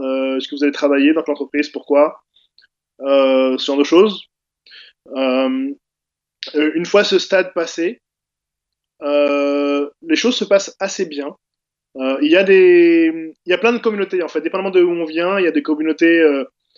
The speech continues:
anglophones, des communautés, euh, françaises, des communautés asiatiques.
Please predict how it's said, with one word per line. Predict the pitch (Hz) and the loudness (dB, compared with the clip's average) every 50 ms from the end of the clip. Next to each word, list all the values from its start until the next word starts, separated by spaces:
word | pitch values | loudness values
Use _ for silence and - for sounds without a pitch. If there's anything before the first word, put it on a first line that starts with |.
| _ _ - | _ _ -10
anglophones, | 131 135 143 143 147 151 - - 165 170 190 | -8 -6 -2 2 2 0 4 4 2 4 4
des | 180 - | 2 2
communautés, | 165 151 156 156 147 - 160 160 160 160 | 2 0 0 0 0 2 4 4 4 6
euh, | 156 147 147 143 143 143 | 6 6 4 4 2 0
françaises, | 143 - - 156 143 - - 147 156 180 190 185 - _ _ _ - | -2 -4 -8 -8 -6 0 2 4 4 4 2 -2 -6 _ _ _ -10
des | 143 143 | -10 -8
communautés | - 151 151 151 160 151 | -4 -4 -4 0 2 2
asiatiques. | 147 147 156 147 - - 190 - | 4 4 2 0 -2 -8 -12 -12